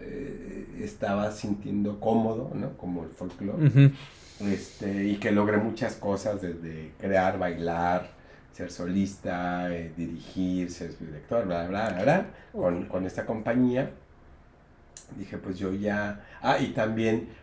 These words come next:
Speaker 1: pues mi interés de, de, de eso, de decir, a ver, um, ¿realmente esto que se está representando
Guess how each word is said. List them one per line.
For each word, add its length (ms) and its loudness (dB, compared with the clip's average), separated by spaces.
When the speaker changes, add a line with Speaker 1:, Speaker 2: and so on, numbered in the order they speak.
Speaker 1:
pues 200 -4
mi 120 -4
interés 600 -2
de, 420 -4
de, 500 -6
de 200 -4
eso, 240 -6
de 160 -4
decir, 340 -6
a 60 -2
ver, 240 -4
um, 460 -2
¿realmente 600 0
esto 280 -2
que 120 -6
se 200 -8
está 340 -4
representando 1160 -4